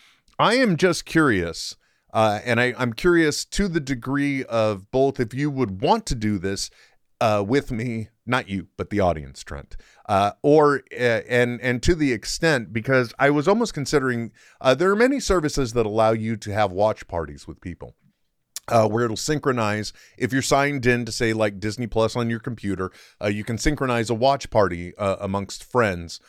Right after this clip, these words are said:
or, you know, like, uh, creators and audience. And I was thinking about doing a Guardians of the Galaxy rewatch, uh, of definitely the first movie,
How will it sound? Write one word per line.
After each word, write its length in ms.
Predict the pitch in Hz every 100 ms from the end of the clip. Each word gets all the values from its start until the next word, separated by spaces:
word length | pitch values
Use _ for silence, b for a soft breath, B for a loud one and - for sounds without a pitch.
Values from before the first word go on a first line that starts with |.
| b _
or, 400 | 107 98 95 98
you 100 | 107
know, 140 | 92 87
like, 320 | 98 80 87 - -
uh, 180 | 92 -
creators 540 | - 107 95 98 104
and 140 | 101
audience. 580 | 101 160 185 90 82 - b b b
And 140 | 135 147
I 100 | 156
was 280 | 170 -
thinking 400 | - 247 233 196
about 440 | 160 135 131 120 107
doing 460 | 147 165 135 123 -
a 140 | 117
Guardians 540 | 104 117 135 147 147 123
of 80 | 117
the 60 |
Galaxy 540 | 113 117 120 110 117 104
rewatch, 720 | 107 180 131 85 - - - b b b
uh, 320 | 104 95 95 98
of 360 | 117 107 98 101
definitely 500 | 120 160 202 196 202
the 100 | 185
first 360 | - 139 117
movie, 420 | 113 98 87 87